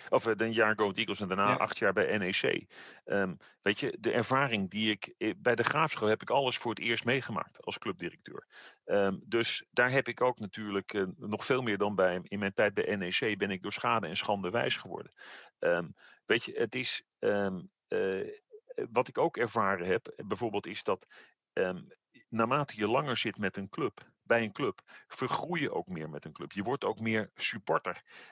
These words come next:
Speaker 1: Aan de ene kant is dat prachtig en is dat volgens mij ook hartstikke nodig.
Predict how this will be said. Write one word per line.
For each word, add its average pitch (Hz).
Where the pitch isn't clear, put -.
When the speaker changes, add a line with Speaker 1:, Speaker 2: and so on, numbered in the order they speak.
Speaker 1:
Aan 127
de 120
ene 175
kant 127
is 110
dat -
prachtig -
en 117
is 127
dat 113
volgens 117
mij 92
ook 92
hartstikke -
nodig. 110